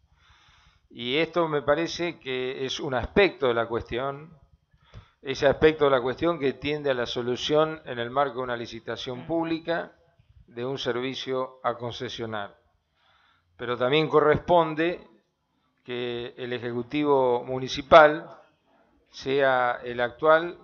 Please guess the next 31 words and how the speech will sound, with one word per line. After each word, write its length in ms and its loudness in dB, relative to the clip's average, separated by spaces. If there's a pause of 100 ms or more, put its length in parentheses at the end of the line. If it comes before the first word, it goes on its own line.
(440)
que 100 -18
todavía 480 -6
tiene 280 -10
tiempo 380 -8
para 220 -2
resolverlo, 880 0 (760)
y 80 -20
si 120 -16
no 140 -8
lo 80 -4
hiciera 360 -4
así 460 -8 (440)
porque 280 -6
resultara 680 -2
moroso 840 0
en 120 -10
encontrar 560 -4
una 220 -4
respuesta 480 -6
a 80 -10
tiempo, 640 -6 (640)
lo 100 -14
hiciera 420 -6
quien 180 -10
después 360 -6
se 100 -6
haga 240 -2
cargo 300 -2
del 100 -4
Ejecutivo 540 -8
Municipal, 760 0